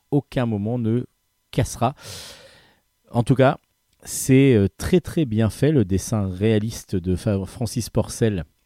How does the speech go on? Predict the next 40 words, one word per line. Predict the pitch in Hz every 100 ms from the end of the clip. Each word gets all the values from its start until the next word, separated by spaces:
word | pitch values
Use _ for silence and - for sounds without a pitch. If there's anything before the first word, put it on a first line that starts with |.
| _ _ -
est | 110
juste. | 101 139 160 - 82 - _ _ _ _ _ _ -
Et | 117
du | 101
coup, | - 135
nous | 123
donne | 101 127 131
une | 113
ambiance, | 110 107 120 120 - - - -
là, | - 107 -
en | 117
plus, | 104 - 120 -
dans | 107
cet, | 90 101 -
euh, | 95 85 - - -
univers | 107 107 98 110 92
où | 92
il | 85
fait | -
très | 95 - 120
chaud, | - - 131 120 - - - -
euh, | 95 95 85
des | 95
bagnes, | 82 73 107 117 104
et | 101 90
cetera, | 110 110 104 113
et | 98
de | 87
la | 92 92
douleur, | 95 98 117 127 131 139 117
ben, | 101
on |
la | 104 104
ressent, | 98 120 - 135 131 127
euh, | 101 92
dans | 95
les, | 95 92 90
dans | 92
les | 92
planches. | - 101 127 135